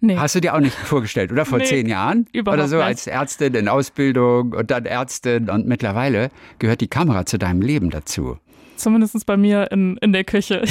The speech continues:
Speaker 2: In der Küche.
Speaker 1: <laughs>
Speaker 2: Ja, wie kam das?
Speaker 1: Das war ursprünglich, ich meine, wie wir vorhin schon gesagt hatten, ich hatte selber ja ganz, ganz lange Verdauungsprobleme
Speaker 2: Ja.
Speaker 1: Richtung Reizdarm, ganz viele Nahrungsmittelunverträglichkeiten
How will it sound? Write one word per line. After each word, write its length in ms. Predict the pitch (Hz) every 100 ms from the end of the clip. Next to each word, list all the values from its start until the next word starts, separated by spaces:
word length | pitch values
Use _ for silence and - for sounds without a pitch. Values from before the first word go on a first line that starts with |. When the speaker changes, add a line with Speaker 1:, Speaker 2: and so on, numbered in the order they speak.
| 143
Speaker 2:
In 80 | 120
der 80 | 233
Küche. 300 | 170 - - 262
Speaker 1:
<laughs> 80 | -
Speaker 2:
Ja, 140 | 151
wie 80 | 190
kam 220 | - 247 101 78
das? 200 | 107 - - - - -
Speaker 1:
Das 220 | - 220 220
war 260 | 220 226
ursprünglich, 600 | 254 269 - 233 226 226
ich 100 | 247
meine, 380 | 226 208 208 202 -
wie 180 | 214 214
wir 120 | 208
vorhin 200 | - 214
schon 140 | 208
gesagt 340 | 202 202 208 -
hatten, 220 | 220 214
ich 120 | 208
hatte 140 | 208 190
selber 240 | 196 190
ja 100 | 190
ganz, 220 | 185 196
ganz 220 | - 190
lange 180 | 190 185
Verdauungsprobleme 880 | 185 185 170 185 - - 185 185 190
Speaker 2:
Ja. 120 | 180
Speaker 1:
Richtung 300 | 185 202 226
Reizdarm, 640 | 202 185 185 - 190 180 185
ganz 240 | 190 196
viele 380 | - 190 190 190
Nahrungsmittelunverträglichkeiten 1700 | 190 190 190 202 - 220 220 - 180 - 190 - 196 196 214 226 254